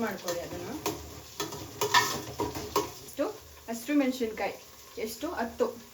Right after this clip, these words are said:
ಹತ್ತನ್ನ ನಾನು ಪೇಸ್ಟ್ ಮಾಡಿ ಹಾಕ್ಕೊಂತ ಇದ್ದೀನಿ. ನಾನು ಹಾಕ್ಕೋತಾ ಇರೋದು ಒಂದು ಕೆ ಜಿ ಚಿಕನ್ಗೆ ಹತ್ತು ಮೆಣಸಿನ್ಕಾಯಿ ಆದ್ರೆ ಓಕೆ, ಯಾಕಂದ್ರೆ ನಮ್ದು ಚಿಲ್ಲಿ ಜಾಸ್ತಿ ಖಾರ ಇದೆ, so ಅದಕ್ಕೆ ಹತ್ತು ಹಸಿರು ಮೆಣಸಿನ್ಕಾಯಿ ಪೇಸ್ಟ್ ಮಾಡಿ ಹಾಕ್ಕೊಂತ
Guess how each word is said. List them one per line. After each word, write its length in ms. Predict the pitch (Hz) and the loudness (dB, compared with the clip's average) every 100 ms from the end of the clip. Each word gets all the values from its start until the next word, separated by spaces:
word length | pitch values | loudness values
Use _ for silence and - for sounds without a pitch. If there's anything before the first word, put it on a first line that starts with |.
| 226 | -6
ಹತ್ತನ್ನ 400 | 226 - 269 254 226 | -4 2 2 4 4
ನಾನು 160 | 254 - | 2 4
ಪೇಸ್ಟ್ 260 | 233 247 - 240 | 4 4 2 2
ಮಾಡಿ 120 | 208 | 2
ಹಾಕ್ಕೊಂತ 340 | 185 196 190 175 | 0 -2 -2 -2
ಇದ್ದೀನಿ. 180 | 233 214 | 0 0
ನಾನು 140 | 214 247 | 2 0
ಹಾಕ್ಕೋತಾ 260 | 233 190 190 | -2 0 2
ಇರೋದು 160 | 233 226 | 2 2
ಒಂದು 120 | 220 233 | 0 0
ಕೆ 80 | 240 | 0
ಜಿ 80 | 226 - | 0 -6
ಚಿಕನ್ಗೆ 380 | - 185 185 - - - - - | -4 -2 -2 -4 -6 -16 -6 0
ಹತ್ತು 300 | 240 - 311 - 247 | 0 0 -2 0 4
ಮೆಣಸಿನ್ಕಾಯಿ 480 | 233 233 269 262 220 | 4 6 4 4 2
ಆದ್ರೆ 180 | 226 294 - - - 226 | 4 2 0 -8 -4 -2
ಓಕೆ, 180 | 226 254 262 | 0 2 2
ಯಾಕಂದ್ರೆ 300 | 233 233 254 | 2 0 2
ನಮ್ದು 200 | 226 226 285 262 | 0 0 -2 0
ಚಿಲ್ಲಿ 240 | 233 240 208 | 0 0 2
ಜಾಸ್ತಿ 380 | 196 226 - 269 220 | 2 2 0 -2 2
ಖಾರ 160 | 202 208 190 | 2 2 0
ಇದೆ, 140 | 330 - - - - | -2 -4 -14 -18 -2
so 80 | 269 240 | 2 4
ಅದಕ್ಕೆ 260 | 220 262 269 | 2 2 4
ಹತ್ತು 260 | 247 - 330 - - | 2 -2 -6 -6 -8
ಹಸಿರು 240 | 226 226 269 | -6 0 4
ಮೆಣಸಿನ್ಕಾಯಿ 400 | 247 247 240 285 285 | 4 4 4 4 6
ಪೇಸ್ಟ್ 260 | 240 240 247 | 6 6 2
ಮಾಡಿ 140 | 269 226 | 2 2
ಹಾಕ್ಕೊಂತ 320 | 202 214 202 | 0 -4 -2